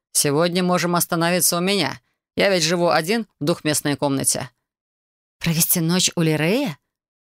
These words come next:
Наблюдать, как это воплощение идеала спит? Впрочем, если он храпит или чешется во сне, может, этот идеал падёт в моих глазах? Да и глаза у него будут закрыты, и вся его красота для меня чудесным образом испарится.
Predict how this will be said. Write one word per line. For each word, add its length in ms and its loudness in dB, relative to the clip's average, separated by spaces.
Наблюдать, 540 2
как 200 -4
это 200 -2
воплощение 640 0
идеала 340 2
спит? 500 -4
Впрочем, 600 0
если 200 0
он 100 0
храпит 420 0
или 140 2
чешется 420 0
во 120 0
сне, 280 -4
может, 260 0
этот 240 -2
идеал 360 0
падёт 440 0
в 40 -4
моих 240 0
глазах? 480 -4
Да 100 4
и 40 4
глаза 400 2
у 40 0
него 240 0
будут 240 -2
закрыты, 540 -2
и 80 0
вся 200 2
его 180 2
красота 680 0
для 140 0
меня 220 0
чудесным 460 0
образом 360 0
испарится. 600 -2